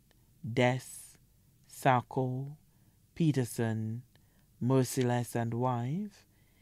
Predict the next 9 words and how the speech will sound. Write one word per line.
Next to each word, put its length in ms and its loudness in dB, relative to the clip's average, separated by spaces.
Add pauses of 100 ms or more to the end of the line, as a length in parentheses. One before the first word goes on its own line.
(160)
City 460 0
Rat, 340 0 (840)
Bao, 720 0 (340)
Boomsy 540 0
and 260 -2
family, 800 -4 (720)
Allison 480 0
and 340 -2 (160)
Tano, 680 -2